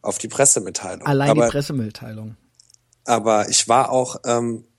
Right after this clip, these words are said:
Speaker 1: wo ich ja nachhaltig beeindruckt war, meistgeklickte Person in der Musikwoche an,
Speaker 2: Siehst
Speaker 1: äh,
Speaker 2: du?
Speaker 1: in dieser Woche. Da habe ich mich sehr drüber gefreut. Da sieht man mal, wie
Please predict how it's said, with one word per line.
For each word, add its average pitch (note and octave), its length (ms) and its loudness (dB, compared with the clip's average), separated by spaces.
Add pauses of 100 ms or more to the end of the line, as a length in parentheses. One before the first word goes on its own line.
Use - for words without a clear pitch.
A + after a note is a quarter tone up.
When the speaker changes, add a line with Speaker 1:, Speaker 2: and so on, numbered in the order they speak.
Speaker 1:
wo G#2 280 -2
ich G#2+ 100 4
ja A2 160 6
nachhaltig A#2+ 600 0
beeindruckt C3 440 -2
war, G#2+ 100 6
meistgeklickte A2+ 1000 0
Person C3 680 0
in C3+ 240 -4
der A#2+ 100 2
Musikwoche G#2+ 840 -4 (540)
an, F#2 140 -4
Speaker 2:
Siehst A2 260 -4
Speaker 1:
äh, F#2+ 80 -2
Speaker 2:
du? G#3 160 0
Speaker 1:
in C#4 40 -2
dieser F#2+ 260 -2
Woche. F#2 300 -6
Da F2+ 160 -2
habe G#2 140 4
ich B2+ 100 -8
mich B2+ 100 0
sehr B2+ 140 4
drüber F3+ 220 0
gefreut. E3+ 680 2
Da G2+ 100 2
sieht A2+ 200 -2
man C3 100 2
mal, A2+ 240 0
wie G#2+ 180 -8